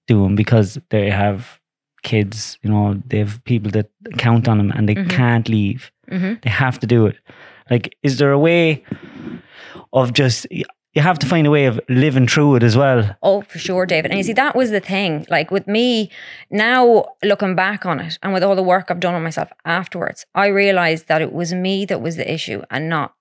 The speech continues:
Speaker 2: the en-, not necessarily
Speaker 1: Yeah.
Speaker 2: the place and the
Speaker 1: So if you
Speaker 2: environment.
Speaker 1: could go back now,
Speaker 2: If I could go back now,
Speaker 1: you'd
Speaker 2: I
Speaker 1: be able
Speaker 2: think
Speaker 1: to do it, do you
Speaker 2: I
Speaker 1: think?
Speaker 2: would be a different, oh, I'd be a completely different person. I wouldn't do what I, what I did then. Definitely not, 'cause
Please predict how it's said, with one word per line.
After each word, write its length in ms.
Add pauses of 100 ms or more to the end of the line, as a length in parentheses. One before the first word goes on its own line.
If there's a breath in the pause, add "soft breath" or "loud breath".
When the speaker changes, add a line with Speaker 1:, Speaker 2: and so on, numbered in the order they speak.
Speaker 2:
the 120
en-, 140 (120)
not 260
necessarily 840 (100)
Speaker 1:
Yeah. 140
Speaker 2:
the 80
place 320
and 100
the 60
Speaker 1:
So 60
if 80
you 180
Speaker 2:
environment. 240
Speaker 1:
could 140
go 120
back 260
now, 280
Speaker 2:
If 160
I 100
could 140
go 80
back 240
now, 100
Speaker 1:
you'd 120
Speaker 2:
I 40
Speaker 1:
be 80
able 140
Speaker 2:
think 100
Speaker 1:
to 60
do 100
it, 60
do 60
you 40
Speaker 2:
I 60
Speaker 1:
think? 80
Speaker 2:
would 140
be 200
a 40
different, 440
oh, 160
I'd 140
be 100
a 60
completely 400
different 280
person. 320
I 60
wouldn't 260
do 140
what 140
I, 160
what 280
I 100
did 180
then. 260 (220)
Definitely 340
not, 380
'cause 180